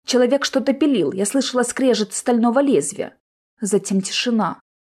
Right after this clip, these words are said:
Потом я ощутила, что в комнате появился кто-то кроме нас. Почувствовала его присутствие по обдавшей меня волне ни с чем не сравнимого призрачного холода, по охватившему меня страху, от которого застучали зубы.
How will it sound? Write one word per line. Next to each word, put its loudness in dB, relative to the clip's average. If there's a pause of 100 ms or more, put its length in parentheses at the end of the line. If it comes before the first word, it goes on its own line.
(240)
Потом 4
я 6
ощутила, 0
что -8
в -8
комнате 2
появился 2
кто-то 0
кроме 0
нас. -10 (240)
Почувствовала 0
его 4
присутствие -2
по 0
обдавшей 0
меня 4
волне 4
ни 4
с -4
чем 2
не 4
сравнимого 2
призрачного 0
холода, 0 (180)
по 2
охватившему 2
меня 4
страху, -2
от -2
которого 2
застучали 0
зубы. 0